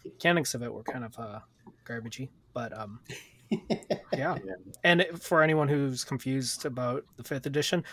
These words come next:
Speaker 1: the fifth edition is actually the third edition. They just decided to skip over it and go to the fifth edition. Um,
Speaker 2: We, <laughs> if you talk about the fourth edition, you're a commie, so don't do it.
Speaker 1: Mm-hmm.
Speaker 3: Exactly.
Speaker 1: <laughs>
Speaker 3: Yeah,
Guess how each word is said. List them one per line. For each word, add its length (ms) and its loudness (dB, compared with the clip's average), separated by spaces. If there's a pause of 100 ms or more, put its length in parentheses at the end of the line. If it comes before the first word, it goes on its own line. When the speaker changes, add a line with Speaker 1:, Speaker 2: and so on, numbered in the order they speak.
(200)
Speaker 1:
the 80 -6
fifth 220 8
edition 480 6
is 120 2
actually 280 2
the 100 -6
third 240 -2
edition. 420 0
They 140 -2
just 260 -6 (200)
decided 480 -2
to 80 -6
skip 280 -4
over 300 0
it 140 0
and 180 -4
go 140 -6
to 140 -8
the 80 -12
fifth 200 -6
edition. 380 -12 (580)
Um, 240 -10 (240)
Speaker 2:
We, 160 12 (160)
<laughs> 160 -6
if 380 12
you 80 4
talk 220 8
about 220 6
the 80 2
fourth 280 2
edition, 320 2
you're 140 2
a 40 -2
commie, 360 -2
so 160 -8
don't 200 -2
do 200 -6
it. 120 -12 (260)
Speaker 1:
Mm-hmm. 200 8
Speaker 3:
Exactly. 340 4 (300)
Speaker 1:
<laughs> 1000 6
Speaker 3:
Yeah, 160 4